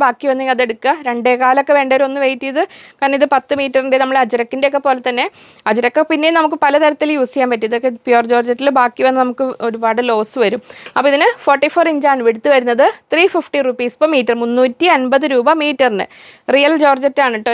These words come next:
ഇത്. ഇങ്ങനെ വരുന്നു. ഇതിൽ ബ്ലോക്ക് പ്രിന്റ് ചെയ്തതാണേ. അപ്പോൾ നമുക്കിതിനെ പല രീതിയിൽ ചെയ്യാം. അപ്പോൾ ഇതൊരു ഡിസൈൻ വരുന്നു ഇങ്ങനെ. ഫോർട്ടി ഫോർ ഇഞ്ച് വിഡ്ത്, ത്രീ ഫിഫ്റ്റി റുപ്പീസ് per meter.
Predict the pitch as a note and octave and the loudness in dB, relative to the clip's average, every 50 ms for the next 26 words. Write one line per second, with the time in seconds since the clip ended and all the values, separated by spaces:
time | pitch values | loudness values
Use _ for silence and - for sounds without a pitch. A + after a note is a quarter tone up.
0 | A3+ B3+ F#4 - - C#4+ B3+ B3 A3+ G#3+ G#3 G3+ A#3+ D4 D4+ A#3+ D4 G4+ A4 - | 0 0 -2 -2 -4 -6 -4 0 0 0 0 0 0 0 0 2 0 0 -2 -4
1 | D4 G#3+ A#3 B3 B3 B3 - _ - D#4+ E4 E4+ F4+ E4 D4+ A#3+ G#3+ A3+ G#3 G3+ | -4 0 2 2 2 2 0 _ -2 -2 0 0 2 2 2 0 0 0 -2 -2
2 | F#3 F#3+ A3+ E4+ A#4 - _ _ - - - - - - - - F#4 F4+ F4+ F4+ | 0 0 0 -2 -2 -4 _ _ -20 -20 -20 -20 -8 -6 -2 0 0 2 2 0
3 | F4+ F4+ F#4+ D#4 E4+ E4 D#4+ D#4+ G4+ B4 - - _ _ - C4+ D4+ F4+ G4 E4+ | 0 0 0 0 2 2 2 2 2 0 -4 -10 _ _ -2 0 2 2 2 2
4 | D4 D#4 D4+ - - A3+ G3 F3 - - _ _ _ - - _ - C4 C4+ D4 | 2 0 -4 -4 -4 -4 -4 -4 -4 -6 _ _ _ -20 -14 _ -2 0 0 0
5 | - - D4 C#4 F4+ F4+ - C#4 C#4 C4 - B3+ A3+ A3+ A3 G#3+ G3 G3 - - | -2 -4 0 2 2 2 2 2 -2 -2 0 0 0 2 0 0 -2 -2 -4 -6
6 | A3 G#3 F#3+ F3+ F#3 G#3+ D4 G#4+ - _ _ _ _ _ _ _ _ _ _ _ | -6 -6 -6 -4 -2 -2 -2 -2 -4 _ _ _ _ _ _ _ _ _ _ _
7 | _ _ _ _ _ _ _ _ _ _ - - C4+ C4 C#4 C#4 - D4+ C#4+ C4+ | _ _ _ _ _ _ _ _ _ _ -4 -2 -2 0 0 0 2 2 2 2
8 | C4+ B3 A3 B3+ A#3 A3+ G#3 G#3+ - - - E4+ D#4 D#4 D#4 - B3 A3 - - | 2 0 0 0 0 0 -2 -2 -4 -4 -2 0 -2 -2 -2 -4 -8 -8 -4 -4
9 | A3 G#3+ G#3 G#3 G#3+ G3+ G3+ _ B3 A#3+ A#3 G#3 G3 G3 F3 | -2 -2 -2 -4 -4 -4 -4 _ -4 -2 -2 -2 -2 -2 -4